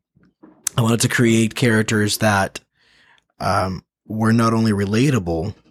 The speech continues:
but that were also inquisitive and empowered in who they were in their own skin. And that also included the gods. Um, in, in the, the mythology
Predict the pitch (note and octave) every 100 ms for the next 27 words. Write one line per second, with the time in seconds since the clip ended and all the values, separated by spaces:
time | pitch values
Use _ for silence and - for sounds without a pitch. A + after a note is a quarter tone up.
0 | _ _ _ _ G#2+ G#2 G#2 A2 G#2+ A2
1 | - G#2 G2+ - A2 G2 G2+ - C#3+ A#2+
2 | F2+ F2+ F2+ - - _ _ _ _ _
3 | - A2+ G#2 A2+ G2+ - C3 B2+ G#2 F#2+
4 | E2+ - A2+ F2 A#2 B2 A2+ G#2 G#2+ F2
5 | E2 A2+ G#2 - G2 F#2 - - F2+ G2
6 | - - - C3 D#3+ F#3 E3+ F#3+ E3 C3+
7 | C#3+ C3 A2+ G2 C3 G#2+ C#2+ - - -
8 | A2+ G#2 F#2+ F#2 - - - - - F#3
9 | G#3 G#3+ C3+ F3 F#3+ A#2 B2 A2 G2 A2+
10 | G#2+ - D3+ C3+ G#2 G#2 F2+ G#2